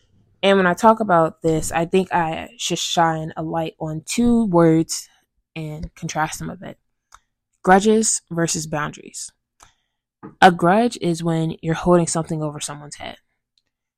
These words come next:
So you're constantly reminding someone what they did to you, what they did to you, what they did to you.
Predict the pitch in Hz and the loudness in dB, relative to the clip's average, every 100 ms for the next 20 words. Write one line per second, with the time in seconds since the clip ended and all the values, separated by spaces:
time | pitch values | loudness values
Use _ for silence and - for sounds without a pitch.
0 | _ - - 180 170 156 - 180 185 - | _ -10 2 4 4 2 0 0 2 0
1 | 196 170 165 165 151 165 156 151 156 160 | -2 0 0 -2 -4 -4 -4 -4 -4 -4
2 | 156 156 151 - 156 156 151 151 151 151 | -4 -4 -4 -6 -4 -4 -4 -6 -8 -8
3 | 147 - 156 147 151 147 - - 147 - | -10 -10 -12 -12 -10 -8 -8 -6 -8 -8
4 | - | -16